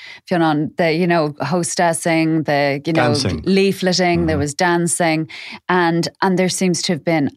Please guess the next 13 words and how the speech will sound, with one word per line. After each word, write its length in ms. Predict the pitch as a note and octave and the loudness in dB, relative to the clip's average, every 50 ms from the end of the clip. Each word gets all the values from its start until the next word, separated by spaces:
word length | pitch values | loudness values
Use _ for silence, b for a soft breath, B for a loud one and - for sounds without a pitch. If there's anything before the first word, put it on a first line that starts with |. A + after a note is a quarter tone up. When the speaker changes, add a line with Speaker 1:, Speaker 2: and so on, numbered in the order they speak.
| - | -2
Speaker 1:
a 60 | F#3 F#3 | 0 2
lot 220 | F3 E3+ D#3+ D#3 | 2 2 2 0
of 80 | E3 - | -2 -4
partying. 600 | - E3+ D3+ D3 C#3+ C#3 - D#3+ C3+ C3+ C3+ - B B B B B B B | -2 -2 0 0 0 -2 -2 -4 -4 -4 -6 -8 B B B B B B B
And 200 | F3+ F3+ F3 F3+ | 0 2 2 2
Melissa 340 | F#3 G3 G#3 G#3+ G#3+ - G#3+ | 2 2 2 0 0 -2 -2
Reid, 300 | F#3 F3+ E3+ E3+ D#3+ - | 0 0 0 0 -2 -2
who's 280 | - F#3 E3 D#3+ D3+ - | -2 -4 -4 -4 -4 -6
from 200 | - E3 D#3 D#3 | -4 -4 -4 -4
Scotland, 640 | - - G3+ G3 G3 G3 - F#3+ F3+ F3 E3+ - - _ | -4 -2 0 0 -2 -2 -2 -2 -2 -2 -2 -4 -6 _
was 340 | - - F3 E3 E3 E3 - - | -6 -2 0 0 0 0 -2 -2
also 540 | - E3+ F3 E3+ - - E3 D#3 C#3+ B2+ - _ _ - | 0 0 0 0 -2 -2 -2 -2 -2 -4 -6 _ _ -4
in, 160 | E3 E3 D3+ | -2 -2 -2